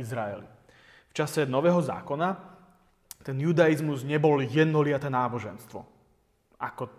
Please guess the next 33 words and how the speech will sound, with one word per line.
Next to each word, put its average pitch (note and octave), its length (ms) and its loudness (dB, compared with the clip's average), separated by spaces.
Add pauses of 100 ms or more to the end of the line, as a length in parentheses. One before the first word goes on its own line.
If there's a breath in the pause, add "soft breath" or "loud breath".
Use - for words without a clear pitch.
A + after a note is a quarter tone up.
(240)
nie C3+ 160 -4
je B2 100 -4
ani B2 220 -8
dneska, C3 500 -8 (480 loud breath)
ale C3 540 0
v, - 340 -18
v - 80 -16
tom F3+ 160 2
čase F3 320 2
tá D3+ 220 -2
židovská E3 500 0
viera D3+ 380 2
mala E3 320 2
síce D#3+ 340 -6
nejaký D3 400 -6
spoločný D3 640 -2
stred, - 400 -6 (480)
ako A#2 240 -6
bol B2 180 -4
napríklad A#2+ 480 -8
chrám C3+ 540 0 (340 loud breath)
a - 80 -20
kultické D3+ 680 -2
obrady, B2+ 560 -4 (400 loud breath)
nejaký - 200 -18
špecifický D3 880 -2
liturgický C#3+ 800 -2
kalendár B2+ 880 -4
so B2+ 80 -8
svojimi A2+ 480 -10
sviatkami B2 800 -6
a - 80 -14
sobotami C3+ 720 -6